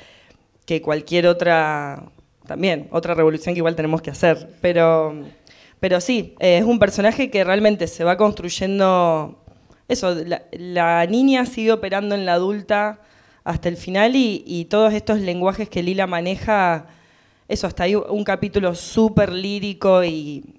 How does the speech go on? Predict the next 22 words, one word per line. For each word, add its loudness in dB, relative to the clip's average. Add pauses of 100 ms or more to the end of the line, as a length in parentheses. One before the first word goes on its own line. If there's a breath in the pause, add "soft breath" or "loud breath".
(160)
embelesado, 0
y -6
de 0
hecho, 0
bueno, 2
hasta -2
es -2
algo 2
que -6
yo -6
te -4
quería 0
preguntar, 0
porque -2
este, -4
este, -10
yo -6
le -2
decía -6
Stendhal, 0
pero -4
es -6